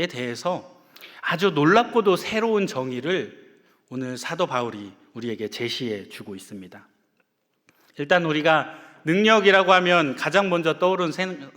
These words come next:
떠오르는 생각은 무엇인가요? 일 차적으로는 외면적이고 물리적인 어떤 힘과 영향력이라고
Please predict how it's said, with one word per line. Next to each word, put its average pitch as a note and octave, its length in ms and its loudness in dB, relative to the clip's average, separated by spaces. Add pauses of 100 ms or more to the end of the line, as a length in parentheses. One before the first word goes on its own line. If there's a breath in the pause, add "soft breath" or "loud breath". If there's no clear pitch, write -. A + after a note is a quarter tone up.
떠오르는 F#3+ 480 2
생각은 D3+ 880 -4
무엇인가요? B2 800 -4 (920 soft breath)
일 D#3 100 0
차적으로는 F#3 760 2
외면적이고 D#3 720 2
물리적인 C#3+ 800 0 (500 loud breath)
어떤 D3 320 -2
힘과 G#3+ 960 0
영향력이라고 B2+ 1400 -4